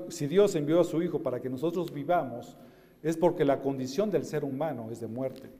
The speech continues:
No estaba, no estábamos vivos, y es lo que dice la Escritura,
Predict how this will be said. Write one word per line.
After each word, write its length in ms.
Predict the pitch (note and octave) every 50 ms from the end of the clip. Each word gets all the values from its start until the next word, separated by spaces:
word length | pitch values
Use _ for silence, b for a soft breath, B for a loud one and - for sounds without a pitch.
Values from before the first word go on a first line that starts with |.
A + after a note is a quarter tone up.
| b b b b b b b b _
No 160 | - C3 C#3+ D#3
estaba, 360 | D3+ - - D3+ C#3+ C#3+ C#3
no 340 | C#3+ - - D3 C3 C#3 D#3+
estábamos 680 | D#3 - D#3+ D#3 D#3 D3 C#3 C3+ C3 B2 - - -
vivos, 380 | B2 D3+ D#3+ E3 B2+ A#2+ - C#3
y 20 |
es 80 | E3 E3
lo 100 | F3 -
que 100 | - C#3+
dice 260 | C#3+ D3+ D3 - D#3
la 80 | C#3 C3+
Escritura, 520 | B2+ - - B2 A#2 - - D3+ D3 A#2+